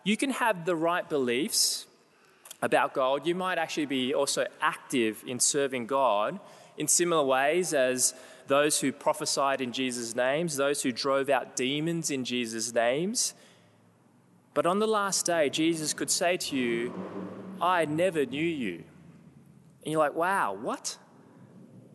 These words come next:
How could that be?" So you can profess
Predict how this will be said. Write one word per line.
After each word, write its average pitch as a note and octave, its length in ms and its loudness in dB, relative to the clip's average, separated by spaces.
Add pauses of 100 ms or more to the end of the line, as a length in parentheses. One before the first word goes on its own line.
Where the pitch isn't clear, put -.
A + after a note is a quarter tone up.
(100)
How G3+ 300 2
could F3 240 -2
that C#3 200 -2
be?" F3+ 380 -2 (1900)
So F3+ 140 2
you G3+ 320 2
can G3+ 480 -2 (280)
profess - 880 0